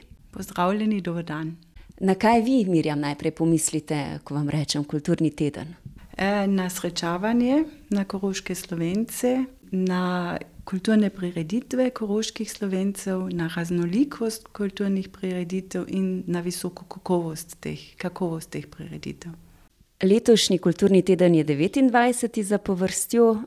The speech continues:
Speaker 2: o začetku, eh, leta tisoč devetsto triindevetdeset je bil, se mi zdi, da prvi. Koliko ste jih vi imeli priložnost, eh,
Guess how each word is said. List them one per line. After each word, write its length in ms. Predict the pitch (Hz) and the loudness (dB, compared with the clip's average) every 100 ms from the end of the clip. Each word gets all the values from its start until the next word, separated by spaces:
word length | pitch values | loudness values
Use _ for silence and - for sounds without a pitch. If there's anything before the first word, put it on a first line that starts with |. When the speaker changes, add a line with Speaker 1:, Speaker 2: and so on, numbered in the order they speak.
| - | -6
Speaker 2:
o 320 | 156 156 156 | -4 -4 -6
začetku, 1160 | 170 160 - 180 175 - - 165 156 151 156 160 | -6 -6 -4 -4 -6 -14 -6 -4 -2 0 -2 -6
eh, 480 | - _ - 170 | -12 _ -12 -8
leta 220 | 165 180 180 | -6 -4 -4
tisoč 420 | 214 - 170 - | -4 -4 -6 -4
devetsto 340 | 175 196 - | -4 -4 -6
triindevetdeset 760 | 160 208 190 160 165 151 - 151 | 0 4 4 4 2 0 -4 -4
je 60 | 151 | 0
bil, 180 | 156 | 2
se 180 | 147 - | 2 0
mi 140 | 156 147 | 0 0
zdi, 160 | 175 | -2
da 120 | 151 | -4
prvi. 540 | 147 170 208 233 196 - | -2 2 2 4 0 0
Koliko 360 | - 220 262 214 | 2 4 4 2
ste 280 | - - 156 | 2 2 4
jih 260 | 165 - - 156 | 2 0 -4 -4
vi 340 | 160 226 202 - - - - _ | 0 4 4 2 -8 -20 -20 _
imeli 320 | 156 160 151 | 0 2 0
priložnost, 1040 | 147 160 156 165 165 175 151 151 - - 165 | 0 0 4 4 2 0 -2 -2 -6 -6 -4
eh, 260 | 147 147 | -4 -4